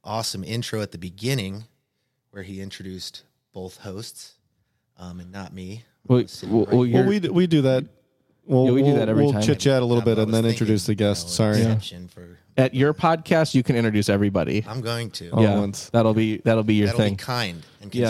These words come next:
Speaker 1: considerate.
Speaker 2: considerate.
Speaker 1: Yeah,
Speaker 3: All right.
Speaker 1: I will
Speaker 2: Yeah,
Speaker 1: do that.
Speaker 2: we're, we're not considerate in
Speaker 1: Feel
Speaker 2: this,
Speaker 1: you.
Speaker 2: in this venue.
Speaker 1: I can see.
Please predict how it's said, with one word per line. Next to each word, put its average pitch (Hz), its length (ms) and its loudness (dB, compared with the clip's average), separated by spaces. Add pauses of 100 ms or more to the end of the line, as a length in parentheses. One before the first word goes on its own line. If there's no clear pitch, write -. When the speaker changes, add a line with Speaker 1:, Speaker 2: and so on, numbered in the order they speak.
Speaker 1:
considerate. - 160 -4
Speaker 2:
considerate. 110 680 2
Speaker 1:
Yeah, - 60 -6
Speaker 3:
All 113 80 0
right. 101 100 -4
Speaker 1:
I 113 80 -2
will 113 200 -2
Speaker 2:
Yeah, 107 140 4
Speaker 1:
do 107 60 2
that. 110 60 0
Speaker 2:
we're, 131 200 2 (120)
we're 127 120 2
not 143 200 0
considerate 110 600 -2
in 101 80 -2
Speaker 1:
Feel 107 100 0
Speaker 2:
this, 98 380 -4
Speaker 1:
you. 110 80 0
Speaker 2:
in 110 80 2
this 104 180 0
venue. 107 340 0
Speaker 1:
I - 20 -4
can 101 80 -6
see. 95 340 -16